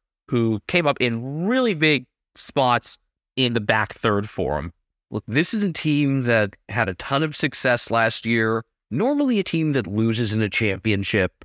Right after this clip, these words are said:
Speaker 2: has some major changes that need to be made, or at least some sort of glaring weakness, whereas they really didn't. They just got their asses kicked by a team playing their absolute best. I mean, the McCartans played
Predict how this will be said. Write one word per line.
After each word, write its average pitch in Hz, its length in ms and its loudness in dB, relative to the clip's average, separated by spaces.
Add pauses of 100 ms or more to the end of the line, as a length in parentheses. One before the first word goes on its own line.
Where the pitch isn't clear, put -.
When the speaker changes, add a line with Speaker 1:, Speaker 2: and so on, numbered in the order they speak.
(480)
Speaker 2:
has 113 380 0
some 92 500 0
major 113 360 0
changes 107 720 0
that 98 200 -4
need 101 220 0
to 110 100 -4
be 98 160 0
made, 92 380 0
or 110 140 2
at 98 120 -6
least - 500 -4 (400)
some 156 320 0
sort 156 200 0
of 113 180 -4
glaring 110 680 2
weakness, 123 600 -2
whereas 95 720 0 (400)
they 277 120 2
really 233 320 0
didn't. 101 400 -2
They 170 200 0
just 240 400 -2 (380)
got - 220 -4
their 95 140 2
asses 92 380 -2
kicked - 260 -4
by 113 140 2
a 101 100 0
team 110 300 0
playing 101 260 2
their 87 140 2
absolute 90 560 -2
best. - 540 -2 (520)
I - 40 -10
mean, 98 220 0
the 117 40 0
McCartans 165 760 0 (200)
played 131 260 -2